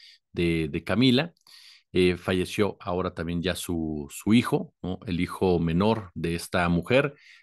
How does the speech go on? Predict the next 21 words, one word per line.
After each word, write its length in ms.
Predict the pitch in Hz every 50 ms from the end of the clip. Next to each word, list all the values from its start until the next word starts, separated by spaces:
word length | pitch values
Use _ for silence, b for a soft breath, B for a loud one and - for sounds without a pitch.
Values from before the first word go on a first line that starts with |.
| B B -
que 100 | 95 87
tiene 380 | - 107 110 117 104 - -
cuatro, 500 | - 117 123 127 123 - - - 85 85
por 160 | - - 85
si 140 | - - 90
no 120 | 90 95 95
mal 460 | 95 95 95 92 92 92 87 80 - _ _ _ _ _ _
recuerdo, 560 | - 92 87 - - 101 92 82 82 80 78
¿no? 180 | 87 98 110 -
Eran 220 | - 92 92 90
cuatro 540 | 85 90 98 90 85 - 90 90 82 80 73
pequeños 360 | - - - - 92 92 87
los 160 | 85 82 - -
que 100 | - -
tenía. 460 | - 92 104 120 127 131 139 135 B B B B B B B -
Eh, 280 | 87 85 85 85 - 95
los 280 | 92 92 90 85 82
dos 180 | 95 101 95 -
que 100 | - 85
fueron 280 | - - 90 90 90
linchados 680 | 95 98 95 - - 123 113 113 110 120 117 - - _